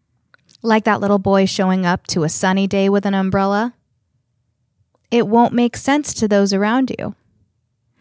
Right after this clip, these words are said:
In fact, expect it not to make sense to those around you, okay? Years ago, I had felt the Spirit of God whisper to me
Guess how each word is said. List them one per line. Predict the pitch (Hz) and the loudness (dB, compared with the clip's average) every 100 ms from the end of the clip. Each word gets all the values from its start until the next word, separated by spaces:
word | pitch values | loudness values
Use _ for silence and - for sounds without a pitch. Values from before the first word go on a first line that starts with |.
| _ | _
In | - 208 | -4 0
fact, | 302 269 185 - - _ _ _ _ _ _ - | 4 2 0 -6 -20 _ _ _ _ _ _ -8
expect | - - 277 - | -6 0 -2 0
it | 320 | -4
not | 220 214 | -2 -2
to | - | -2
make | 214 208 | -2 -2
sense | - 208 - | -2 -2 -2
to | 226 | -2
those | 190 185 | 2 2
around | 185 165 - 135 | 2 -2 -4 -8
you, | - - | -12 -4
okay? | 220 240 233 247 - _ _ _ _ _ _ _ _ _ - _ - - | -2 0 0 -2 -6 _ _ _ _ _ _ _ _ _ -20 _ -20 -8
Years | 214 233 240 | -2 0 0
ago, | 208 180 - - _ _ - _ _ _ _ _ | -2 -2 -2 -4 _ _ -20 _ _ _ _ _
I | - 220 | -2 0
had | 247 214 | 0 0
felt | 208 202 | -2 -2
the | 208 | -4
Spirit | - - 196 190 | -6 -4 0 2
of | 190 180 | 0 -2
God | 180 170 170 - | -4 -2 -4 -4
whisper | - 175 185 - - - - | -8 -2 -2 -2 -6 -8 -6
to | - 190 | -6 -4
me | 180 190 202 | -4 -6 -12